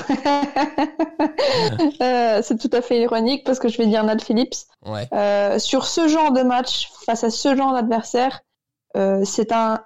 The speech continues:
Speaker 1: défenseur qui, qui, enfin, c'est un joueur qui suffit amplement pour, euh, pour contrer, en fait, ce genre d'adversaire.
Speaker 2: Mhm, mhm.
Speaker 1: Euh, je dis pas que c'est avec lui qu'on va aller gagner la Ligue des Champions. Je dis pas que c'est avec lui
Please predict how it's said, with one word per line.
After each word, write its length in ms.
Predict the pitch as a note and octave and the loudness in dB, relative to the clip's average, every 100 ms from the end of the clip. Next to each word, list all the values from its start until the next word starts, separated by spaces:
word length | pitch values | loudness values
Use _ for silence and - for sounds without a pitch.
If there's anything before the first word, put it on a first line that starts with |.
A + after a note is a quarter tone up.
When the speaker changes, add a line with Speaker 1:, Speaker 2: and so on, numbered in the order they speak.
| - | 0
Speaker 1:
défenseur 760 | A3 B3+ C4+ B3+ C4 B3 B3 - _ _ _ _ _ | 2 2 0 -2 0 -2 -4 -10 _ _ _ _ _
qui, 240 | - A#3+ A#3 A#3 - | -4 2 2 2 -2
qui, 200 | - A#3+ | -4 -2
enfin, 220 | - A3 | 0 -2
c'est 120 | - | -2
un 120 | A#3 | 0
joueur 260 | A#3 C4+ D4 | 2 2 0
qui 180 | - B3 | 0 -2
suffit 560 | - - C#4 - C#4+ C#4 | 0 0 0 2 0 0
amplement 600 | B3 B3+ C4+ B3+ B3 C4 - - _ _ _ | 0 0 2 2 2 -2 -6 -20 _ _ _
pour, 260 | - B3+ A#3+ | -2 0 2
euh, 280 | A#3 A3 G#3 | 2 2 0
pour 240 | G#3 A#3+ | -2 -4
contrer, 360 | - C4 - D4 | 0 0 0 -2
en 100 | B3+ | -2
fait, 220 | C4 C4 | -2 -2
ce 180 | - B3 | 0 0
genre 180 | A#3+ A#3 | 2 0
d'adversaire. 540 | A3+ G#3 G#3+ - - | 0 0 -2 -6 -2
Speaker 2:
Mhm, 220 | B2 A#2 A2 - | 0 0 0 -2
mhm. 200 | B2 A2 | -2 0
Speaker 1:
Euh, 320 | F#3+ F#3+ F#3 | 0 2 0
je 100 | G3+ | 0
dis 120 | A#3 | 0
pas 180 | A3+ C#4+ | 2 0
que 180 | C#4+ A#3+ | 2 2
c'est 200 | A#3+ A#3+ | 2 0
avec 280 | A3 A3 - | 0 0 2
lui 140 | C#4+ | 2
qu'on 160 | C#4+ C4 | 2 0
va 100 | A#3+ | 2
aller 140 | A#3 | 2
gagner 320 | A3 A3 A3+ | 2 2 2
la 100 | A3 | 2
Ligue 160 | G#3+ G#3 | 2 2
des 80 | G#3+ | 2
Champions. 400 | - G#3+ B3 C#4+ | 0 -2 0 0
Je 120 | C#4+ | 2
dis 80 | A3 | 2
pas 120 | B3+ | 0
que 80 | B3+ | -2
c'est 100 | A#3+ | 0
avec 300 | G#3 G3+ - | 0 0 0
lui 240 | C#4 D#4 | 2 2